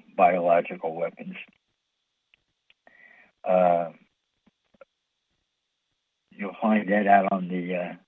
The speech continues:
the Cobra blog. And it's official information for the resistance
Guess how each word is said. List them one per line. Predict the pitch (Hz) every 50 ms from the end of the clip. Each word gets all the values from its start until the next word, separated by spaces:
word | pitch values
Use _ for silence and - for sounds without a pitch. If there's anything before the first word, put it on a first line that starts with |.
| _ -
the | - -
Cobra | - - 120 104 82 80 82 -
blog. | - - - - - 71 76 80 85 - - - _ _ _ _ _ _ _ _ _ _ _ _ _ _ _ _ _ _ _ _ _ _ _ _ _ _ _ _ _ _ _ _ _ _ _ _ _ -
And | - - - - - - - - - - - _ _ _ _ _ _ - 120 113 117 117 117 113 110
it's | 110 110 104 - -
official | 113 - - - 120 107 - - 117 98 101
information | 101 101 - 104 92 101 104 98 - - 110 95 - -
for | - 101
the | 87 85 92
resistance | 85 82 82 - - 117 113 - - - 95 85 80